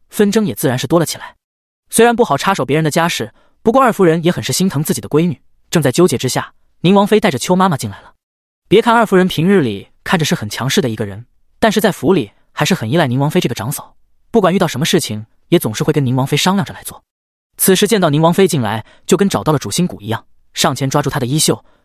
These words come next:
就把这件事情给说了出来。宁王妃没有闺女，二房的两个闺女从小就很乖巧可爱，她自然是也当做自己女儿一般的疼爱。此时一听，当即也是大怒：“罗家竟然敢如此对我们宁王府的人，简直是欺人太甚！”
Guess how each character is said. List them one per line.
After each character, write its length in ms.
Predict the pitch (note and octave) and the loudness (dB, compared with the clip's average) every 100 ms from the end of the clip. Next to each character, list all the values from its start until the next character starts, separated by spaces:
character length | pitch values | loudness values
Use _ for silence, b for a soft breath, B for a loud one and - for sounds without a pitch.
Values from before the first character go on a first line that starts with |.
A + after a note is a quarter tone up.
| - | -2
就 100 | F3 | 0
把 60 | |
这 100 | B2 | 0
件 80 | C#3+ | 0
事 140 | C3+ C#3+ | 0 0
情 100 | C3 | -4
给 80 | |
说 160 | - E3+ | -2 0
了 60 | D3+ | 0
出 140 | - | -4
来。 160 | - - _ _ _ _ _ | -16 -20 _ _ _ _ _
宁 120 | E3+ | 2
王 120 | G3+ G3+ | 4 4
妃 100 | G#3 | 2
没 80 | |
有 100 | F#3+ | 2
闺 220 | C3 E3+ F#3 | 2 2 2
女， 160 | C3 _ _ _ _ | -2 _ _ _ _
二 160 | - A#3+ | 0 0
房 120 | G#3+ | 2
的 60 | G3 | 0
两 120 | C#3 | 0
个 60 | B2+ | 0
闺 200 | E3+ G3 | 2 2
女 180 | C#3+ G2+ _ | 0 -6 _
从 200 | - E3+ | -2 0
小 120 | A3 | 2
就 80 | C#3 | 0
很 120 | C#3 | -4
乖 140 | G#2 D3 | -2 -2
巧 140 | C3+ | -2
可 140 | - G2+ | -6 -8
爱， 200 | A#2 - _ _ | -12 -14 _ _
她 120 | - C4 | -2 0
自 140 | B3+ | 2
然 120 | G3 | 2
是 120 | G#3+ | 2
也 60 | G#3+ | 0
当 140 | F#3 | 0
做 80 | G3 | 0
自 140 | G3 G#3 | 0 0
己 100 | F#3+ | 0
女 120 | C#3 | 0
儿 100 | B2 | -2
一 80 | D#3+ | 0
般 80 | |
的 80 | C3+ | -2
疼 160 | - A2 | -4 -6
爱。 160 | B2+ - _ - | -8 -10 _ -8
此 200 | - D3 | 0 0
时 120 | - | 2
一 80 | D#3 | 0
听， 260 | - E3 E3+ b b | 2 0 -2 b b
当 200 | F#3+ G#3 | -2 -2
即 180 | D3 | -4
也 80 | A#2+ | -6
是 100 | - | -4
大 140 | C#3+ C3 | -4 -4
怒 160 | C3 _ _ _ _ _ _ | -8 _ _ _ _ _ _
：“罗 200 | C#3+ G3 | 2 4
家 140 | A3 | 2
竟 140 | G#3 G#3 | 0 0
然 60 | |
敢 140 | F#3+ A2 | 0 -2
如 160 | C#3 | 0
此 280 | B3 - - _ | 0 -2 -8 _
对 100 | - | -2
我 40 | D3 | -2
们 120 | A#2+ | 0
宁 80 | C#3 | 0
王 120 | F3 | 0
府 120 | - | -2
的 80 | B2 | -6
人， 200 | G#2+ - _ _ - | -8 -16 _ _ -4
简 220 | - C3+ | -2 0
直 80 | - | 0
是 120 | - | -2
欺 220 | - B3 | 0 2
人 120 | F#3 | 0
太 160 | F#3 F#3 | 0 -2
甚！” 180 | - | -2